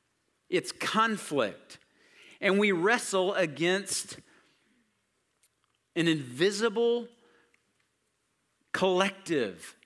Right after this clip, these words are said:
that is utterly committed to opposing God. You could think of it like a spiritual mafia or militia or, or spiritual assassins, whatever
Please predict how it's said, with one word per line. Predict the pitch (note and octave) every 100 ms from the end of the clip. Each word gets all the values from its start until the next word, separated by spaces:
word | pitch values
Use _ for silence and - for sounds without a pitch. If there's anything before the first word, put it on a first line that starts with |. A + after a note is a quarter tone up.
| _ _ _ _ -
that | D#3
is | D3+ C#3+ -
utterly | D#3+ E3+ F#3+ F3+ F#3
committed | F#3 E3+ D#3 B2+ G#2 G#2+ A#2 - _ -
to | D3 C3
opposing | - C3 C3 C3 B2
God. | A#2+ D#3+ C3 F#2+ G#2
You | D3
could | D#3 -
think | F3 E3+
of | E3
it | D3
like | D3+ D#3
a |
spiritual | C3+ - - D#3+ F3+ - E3 D#3+
mafia | D#3+ D3+ D3+ - A#2+ G2+ E2 - _ _ _ _ _ _ _
or | D3
militia | D3+ D3 D#3 D#3 - A2 F#2 - _ _ _ _ _ _ _
or, | C#3 D#3+ -
or | - D#3 C#3
spiritual | - - G3+ G#3+ G#3 G3+ G3 -
assassins, | F3 - A3 G3+ - D#3+ B2+ A#2+
whatever | D#3 F#3+ F#3+ G#3 G3 D#3+ D3